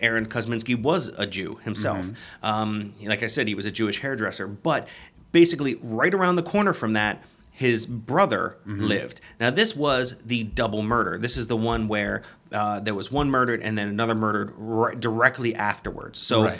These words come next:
Speaker 2: right.
Speaker 1: it, it, they, they have a tendency to think that he was really pissed off when he got to the second one. That's why he wrote, you know, the inscription on the wall.
Speaker 2: Hmm.
Speaker 1: But it also, uh, that person was found very quickly, and they think that he might have just ducked into his brother's apartment.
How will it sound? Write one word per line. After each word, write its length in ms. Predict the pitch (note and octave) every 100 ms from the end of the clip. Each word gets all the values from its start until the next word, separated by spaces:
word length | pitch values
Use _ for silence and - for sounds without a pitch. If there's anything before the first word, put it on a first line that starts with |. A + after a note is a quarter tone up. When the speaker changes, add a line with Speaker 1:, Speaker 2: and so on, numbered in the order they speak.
| - G#2
Speaker 2:
right. 180 | F#2+
Speaker 1:
it, 220 | G#2+ - B2
it, 180 | -
they, 140 | B2+ B2
they 200 | A#2+ A#2+
have 220 | A2+ C#3
a 40 | C3
tendency 360 | B2+ B2 A#2 A2
to 20 |
think 240 | G#2+ A2+ A2
that 240 | F#2 E2
he 240 | - - A2
was 240 | G#2 -
really 280 | A#2+ C3 A#2+
pissed 320 | - A2+ -
off 300 | G2+ G2+ G2
when 120 | G2
he 100 | A2
got 220 | A2+ A2+
to 100 | A2+
the 60 | G#2+
second 340 | - A2+ -
one. 200 | G2 G2 - - -
That's 160 | G#2+ G2+
why 160 | F#2+
he 120 | G#2
wrote, 400 | F#2+ A2+ A#2 A2+
you 120 | G#2+ G#2
know, 180 | G2
the 100 | F#2+
inscription 520 | F2+ - C3+ A#2 A#2 G2
on 60 |
the 60 | G2
wall. 480 | C#3 D3 C#3+ C#3+ -
Speaker 2:
Hmm. 120 | D#3+ G2+ - - - _ - - -
Speaker 1:
But 120 | A#2
it 100 | A#2 -
also, 520 | C3+ - A#2 G#2 G#2 - - -
uh, 380 | G#2+ G#2 G#2 G2 - - - - - -
that 200 | B2+ -
person 300 | - C3+ B2
was 100 | A2+
found 280 | - A#2+ A2+
very 140 | A2+
quickly, 520 | G#2+ - A#3+ A2 G#2+ A2 - -
and 120 | A2+
they 80 | A2+
think 380 | A2+ F#3 C#3+ A#2+
that 140 | A2+
he 100 | A#2+
might 200 | A#2+ A2+
have 80 | A2+
just 360 | A2+ - A2 G#2
ducked 260 | A#2+ -
into 220 | A#2 A2
his 140 | A2+ G2
brother's 400 | - G#2+ G2 F#2+
apartment. 420 | - F#2 -